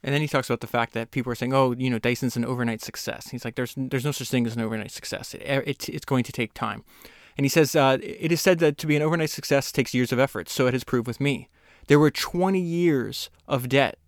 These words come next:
personal overdraft liabilities, and at times, millions of pounds. I have not taken over the market with a barrage of free offers, bomba-, bombastic rhetoric, and gilded promotions. This has all happened, I really believe, because of the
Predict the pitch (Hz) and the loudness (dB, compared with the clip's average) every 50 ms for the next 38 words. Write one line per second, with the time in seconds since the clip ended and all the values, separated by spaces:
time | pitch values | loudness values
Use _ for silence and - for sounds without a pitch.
0 | _ _ _ _ _ _ _ _ - 165 165 156 - 175 156 147 147 139 143 131 | _ _ _ _ _ _ _ _ 2 4 4 4 4 2 4 4 4 4 4 4
1 | 147 139 135 139 131 127 123 120 123 120 120 123 123 117 - - - - - - | 2 2 4 4 4 4 4 4 4 4 4 2 0 -2 -4 -8 -14 -20 -18 -4
2 | - 131 131 135 123 - 143 139 131 123 123 123 - - - _ _ _ _ 135 | 0 2 2 2 2 2 2 2 4 2 2 0 -2 -8 -14 _ _ _ _ 2
3 | 135 139 139 143 147 147 139 127 135 117 - - 127 117 87 - - - - - | 4 4 6 6 4 4 2 2 0 -4 -2 -2 -2 -2 -2 -4 -10 -16 -20 -20
4 | - - - _ _ _ _ _ _ _ _ _ _ - 120 139 156 160 170 185 | -20 -20 -20 _ _ _ _ _ _ _ _ _ _ 2 4 6 6 6 6 4
5 | 185 180 - - 202 196 208 208 196 208 202 175 156 147 143 139 - 147 127 131 | 2 2 2 0 2 4 4 4 4 4 2 4 4 4 2 2 2 -2 -2 -2
6 | - 131 123 135 127 131 131 131 135 135 135 131 - 131 131 - - - 160 175 | -4 -2 0 2 4 4 6 6 6 4 4 2 -2 -6 -8 -6 -2 2 4 6
7 | 160 143 139 131 - 139 131 131 127 - - - - - - - 143 135 127 123 | 6 6 6 4 2 -2 -2 -2 -2 -6 -10 -16 -20 -12 0 4 4 6 6 4
8 | 117 135 135 139 151 156 - _ - 139 135 123 143 143 151 - - 170 127 127 | 4 2 2 2 0 -2 -4 _ 2 2 4 4 4 2 2 0 -2 -2 0 2
9 | 127 127 127 123 127 - - - - 135 131 123 117 135 135 139 139 139 123 - | 2 2 2 2 0 -2 -6 -6 -4 -4 -4 -2 2 4 4 6 4 2 0 0
10 | - 131 117 117 127 123 - - - 50 - - - - - - _ _ _ _ | 0 0 2 2 2 0 -2 -6 -12 -14 -18 -20 -20 -20 -20 -20 _ _ _ _
11 | _ _ _ _ - 131 - - 170 - 202 208 208 180 190 214 220 220 - - | _ _ _ _ -2 0 0 0 2 4 6 6 6 4 4 4 2 2 2 0
12 | 123 123 123 - 131 131 131 123 131 151 160 180 202 185 185 185 165 147 135 123 | -2 -2 -2 0 0 0 2 2 0 0 2 2 2 2 2 2 2 2 2 2
13 | 123 127 127 - _ _ - - _ - _ - 143 135 - 156 143 143 143 131 | 0 0 -2 -4 _ _ -20 -20 _ -18 _ -4 -4 0 2 2 2 2 2 2
14 | 135 139 - | 0 0 -2